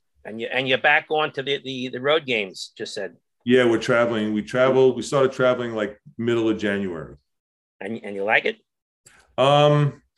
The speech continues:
Speaker 2: I've been
Speaker 1: Mm.
Speaker 2: doing it so long.
Speaker 1: I know, I know.
Speaker 2: I got used to, I, I got used to calling the games on the monitors and being home and getting back into my bed after a road game,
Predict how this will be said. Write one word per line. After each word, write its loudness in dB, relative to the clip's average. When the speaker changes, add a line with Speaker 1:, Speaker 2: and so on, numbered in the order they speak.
Speaker 2:
I've 2
been 6
Speaker 1:
Mm. 2
Speaker 2:
doing 4
it -10
so 2
long. 4
Speaker 1:
I -2
know, -4
I -12
know. -6
Speaker 2:
I 4
got 2
used 4
to, -20
I, 0
I 0
got 0
used -2
to -8
calling 0
the 0
games -2
on -4
the -8
monitors -4
and -6
being -4
home -4
and -6
getting -6
back 0
into -6
my 0
bed 0
after 0
a 0
road -2
game, -8